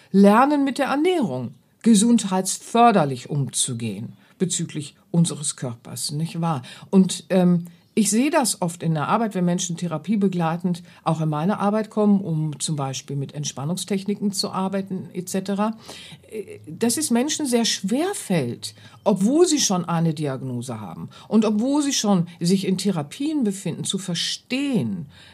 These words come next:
ähm, ja, dass auch die Ernährung ganz, ganz wichtig ist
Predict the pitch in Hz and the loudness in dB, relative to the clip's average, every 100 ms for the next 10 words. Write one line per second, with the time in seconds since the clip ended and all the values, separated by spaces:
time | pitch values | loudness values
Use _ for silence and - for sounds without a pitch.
0 | - - 202 196 196 190 - _ _ _ | -8 4 6 8 8 6 -2 _ _ _
1 | _ 190 269 233 - 220 220 220 - 175 | _ 2 4 4 0 -2 -4 -6 2 6
2 | 170 247 370 320 151 123 - - _ _ | 8 8 6 2 0 -4 -10 -16 _ _
3 | _ _ _ _ - 370 403 - 269 214 | _ _ _ _ 2 2 2 0 -2 2
4 | 196 359 - - 330 - - 170 - - | 2 2 -2 -6 -6 -8 -14 -12 -12 -14